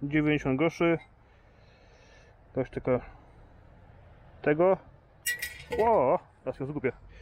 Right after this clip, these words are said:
No i zmieniamy miejsce. Kolejne miejsce. Bardzo malutki plac zabaw. No i zobaczymy. Żadnego miejsca, żadnego placu zabaw nie ominę.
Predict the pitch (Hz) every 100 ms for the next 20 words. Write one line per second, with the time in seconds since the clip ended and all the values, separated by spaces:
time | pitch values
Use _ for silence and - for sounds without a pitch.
0 | - - - _ _ _ - - - -
1 | - _ _ - - - - - - -
2 | - - - - - 220 196 151 147 131
3 | 131 - - - - - - - 143 147
4 | 139 120 127 - 190 180 - 151 185 180
5 | 143 160 147 131 139 147 - 123 127 117
6 | 156 165 170 - 226 240 208 208 156 110
7 | - - - - - - - - - -
8 | 135 180 175 180 165 151 156 113 151 135
9 | 127 151 160 151 139 131 127 117 - -
10 | - 120 143 160 147 131 135 120 127 107
11 | 95